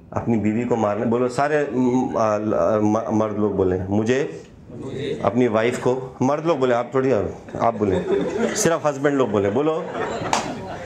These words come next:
सारे हस्बैंड बोलो, मुझको अपनी wife को मारने का हक नहीं है, मुझे अपनी wife के ऊपर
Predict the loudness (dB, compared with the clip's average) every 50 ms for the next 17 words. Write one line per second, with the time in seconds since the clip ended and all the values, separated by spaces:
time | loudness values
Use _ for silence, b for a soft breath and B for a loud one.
0 | -12 -14 -14 -14 -14 -14 -12 -12 -10 -6 -2 0 0 0 0 0 -2 -2 0 0
1 | 0 2 2 2 2 2 2 0 0 0 0 0 0 2 0 2 2 2 0 0
2 | 0 2 0 0 0 0 -6 -10 -12 -10 -10 -8 -6 -6 -4 -2 -2 -2 -2 0
3 | -2 0 0 0 0 -2 -2 -2 -4 -4 -4 -4 0 2 2 2 2 2 0 0
4 | 2 2 2 2 2 0 2 2 2 4 4 4 2 2 -2 -2 -4 -4 -2 -2
5 | -2 -2 -2 -2 -2 -2 -2 -2 -4 -4 -6 -6 -8 -8 -10 -10 -10 -4 0 0
6 | 2 2 2 2 2 0 2 2 0 0 0 0 0 -2 0 2 0 0